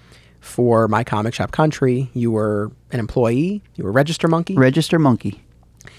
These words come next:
Speaker 1: And as of January one, twenty twenty, you are now owner, Fat
Speaker 2: Owner,
Speaker 1: Moose Comics.
Speaker 2: operator,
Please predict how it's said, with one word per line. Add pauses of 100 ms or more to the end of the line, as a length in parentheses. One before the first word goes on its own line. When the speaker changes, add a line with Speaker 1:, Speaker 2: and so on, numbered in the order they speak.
(200)
Speaker 1:
And
as
of
January
one,
twenty
twenty,
you
are
now
owner, (220)
Fat
Speaker 2:
Owner,
Speaker 1:
Moose
Comics.
Speaker 2:
operator,